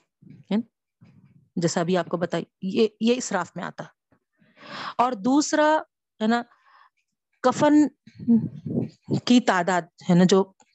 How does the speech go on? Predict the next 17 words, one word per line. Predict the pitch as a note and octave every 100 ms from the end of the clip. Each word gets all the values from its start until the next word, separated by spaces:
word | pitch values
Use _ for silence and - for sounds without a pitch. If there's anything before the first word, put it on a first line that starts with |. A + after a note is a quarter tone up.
| _
کفن | F3+ G#3 G3
مسنون | F#3 F3 A#3 A#3+ F3+
ہے، | D#3+ B3 - _ _ -
ہے |
نا، | F#3+ F#3 - - - - - - - - - - - - A#3
وہ | B3+ C#4 C4+ B3 - - F#3 - - - - G3+
بتا | G#3+ A#3+ A#3
دیا | G3 E3+
گیا، | D#3+ E3+ _ _ _ _ _ _ -
ہے | E3+
نا۔ | - _ G3
عورت | G3+ G#3 _ _ _ _ _ _
کا | - F#3+ F#3 E3+ -
اگر | F#3+ F#3
کفن | F3+ - F#3+
ہے | F#3+
تو | F3+ F3+